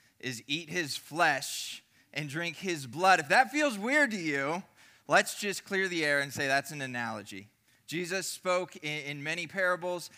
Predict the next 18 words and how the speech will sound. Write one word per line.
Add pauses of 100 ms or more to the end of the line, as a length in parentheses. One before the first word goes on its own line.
(160)
and
used
many
analogies
to, (260)
to
help
people
understand
a
deeper (320)
meaning. (440)
And
so
it's (240)
not
a
passage